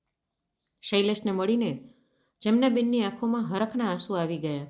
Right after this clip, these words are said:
શૈલેષ પોતાની મમ્મીને ગાડીમાં બેસાડીને ઘરે લઈ આવ્યો. ઘરે પહોંચીને પોતાની વહુને મળતા જ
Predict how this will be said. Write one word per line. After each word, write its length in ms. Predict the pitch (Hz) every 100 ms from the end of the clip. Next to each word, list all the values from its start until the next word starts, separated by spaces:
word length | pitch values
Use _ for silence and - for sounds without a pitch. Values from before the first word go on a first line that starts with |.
| - _ _ _ _ _ _ _ _ _ _ _ -
શૈલેષ 400 | 220 226 247 240
પોતાની 340 | 214 220 220
મમ્મીને 580 | 208 202 226 233 170 139 - _ _ _ _ _ _ -
ગાડીમાં 480 | 180 185 214 214 202
બેસાડીને 500 | 196 196 214 202 226
ઘરે 280 | 208 185 180
લઈ 200 | 165 165
આવ્યો. 320 | 147 143 143 - _ _ _ _ _ _ _ _ _ -
ઘરે 200 | 196 202
પહોંચીને 680 | 202 202 196 233 202 147 - _ _ _ _ _
પોતાની 320 | 214 226 233
વહુને 360 | 214 208 226 220
મળતા 440 | 180 185 - 214
જ 100 | 170